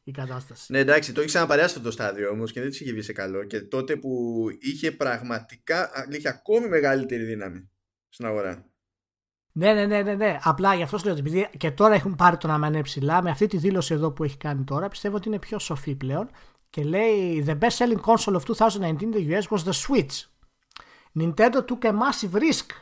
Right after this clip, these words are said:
Speaker 1: when they brought this to the market.» Και τελειώνοντας, είναι λίγες ακόμα, και λέει, «All, ε, as I've said before, never underestimate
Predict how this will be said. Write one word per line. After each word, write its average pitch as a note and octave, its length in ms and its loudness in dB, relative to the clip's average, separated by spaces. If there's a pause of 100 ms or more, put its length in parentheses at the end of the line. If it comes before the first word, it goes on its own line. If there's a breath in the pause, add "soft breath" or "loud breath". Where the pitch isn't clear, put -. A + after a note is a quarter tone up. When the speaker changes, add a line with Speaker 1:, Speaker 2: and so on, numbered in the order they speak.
(100)
Speaker 1:
when F#3 140 0
they F3 120 0
brought F3 260 4
this D3+ 260 -4
to D#3+ 100 -4
the D#3+ 100 0
market.» C#3+ 400 -2 (1400)
Και D#3+ 1040 0
τελειώνοντας, G3+ 880 2 (240)
είναι F3+ 120 -6
λίγες E3 340 -4
ακόμα, F#3+ 300 -6
και G#3+ 120 -6
λέει, A3+ 260 0 (140)
«All, G#3+ 240 4
ε, F#3+ 220 -2 (320)
as F#3+ 100 2
I've G3 180 -2
said G3+ 160 0
before, G3 540 0
never G#3 320 2
underestimate F#3+ 480 -2